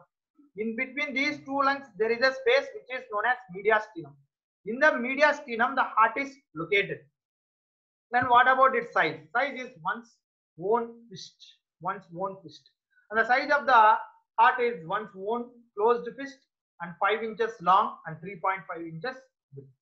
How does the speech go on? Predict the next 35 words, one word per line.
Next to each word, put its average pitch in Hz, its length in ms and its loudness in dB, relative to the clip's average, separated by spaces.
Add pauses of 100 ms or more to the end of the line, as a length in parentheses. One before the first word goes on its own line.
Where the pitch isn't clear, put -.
(400)
What 285 160 2
is 339 160 -6
it 330 80 -8
is 294 160 -10
made 220 160 0
up 254 140 -2
of? 175 80 -4 (160)
What 247 180 -2
is 269 160 -12
made 202 160 -6
up 208 140 -6
of? 214 80 -8 (580)
Cardiac 160 500 -2
muscle. 135 320 -12 (200)
Study 202 240 -2
of 202 100 2 (100)
heart 175 240 0
is 165 200 -12
called 156 220 -4 (120)
cardiology. 139 1040 -4 (580)
What 302 140 2
is 359 200 -4
shape 294 280 4
of 311 120 8
the 302 60 2
heart? 233 240 4
By 240 140 2
seeing 339 420 -8
the 311 80 4
heart, 254 480 8
you 262 80 -6
can 226 220 -2
tell 240 180 4
the 214 140 6 (400)
shape. - 420 -4